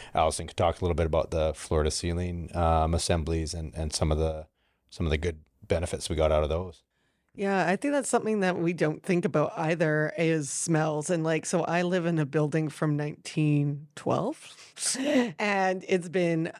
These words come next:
Speaker 2: obviously renovated over the years. And the other day I, like, walk into my bedroom, I was like, "Mm, someone's <laughs> making something." I can still, and, like, sometimes it's not pleasant. So does that happen in a passive home, or is that it? No more smells from the lock-off suites, from your brother cooking,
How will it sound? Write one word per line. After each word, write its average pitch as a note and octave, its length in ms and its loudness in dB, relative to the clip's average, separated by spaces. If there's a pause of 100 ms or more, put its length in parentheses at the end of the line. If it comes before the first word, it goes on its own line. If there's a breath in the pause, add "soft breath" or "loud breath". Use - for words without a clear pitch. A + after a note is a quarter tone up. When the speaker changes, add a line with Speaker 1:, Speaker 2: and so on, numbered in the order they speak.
Speaker 2:
obviously F3 380 2
renovated D#3 480 2
over D#3+ 140 0
the D#3+ 100 0
years. A3+ 320 0
And F3 420 0
the F3+ 120 2
other F3+ 180 0
day E3+ 240 2
I, G3 60 2
like, D#3+ 180 -2
walk D#3 300 2
into F3 160 0
my E3 100 2
bedroom, E3 380 0
I - 20 0
was F3 80 -2
like, F#3 160 -2 (100)
"Mm, D#4+ 300 4 (400)
someone's C4+ 540 0
<laughs> - 20 0
making A#3 460 2
something." F3+ 840 0
I F#3 80 2
can G3 160 0
still, G#3 200 -2
and, G3 260 0
like, F#3+ 160 0
sometimes B3 360 2
it's G3 160 -4
not E3+ 280 2
pleasant. D#3 520 -2
So F#3 380 2 (440 loud breath)
does G3+ 100 -8
that B3 260 4
happen E4 720 2 (100)
in C#4+ 200 2
a C#4+ 40 -2
passive C#4+ 420 2
home, E4+ 340 2
or A#3+ 160 4
is G3+ 80 2
that G#3+ 160 4
it? A3+ 280 4
No G3 280 4
more A3 180 2
smells G#3+ 380 0
from F#3+ 180 0
the F3 80 4
lock-off G3+ 420 2
suites, G3+ 360 0
from F3 180 2
your E3+ 100 -2
brother F#3+ 400 0
cooking, G3 520 2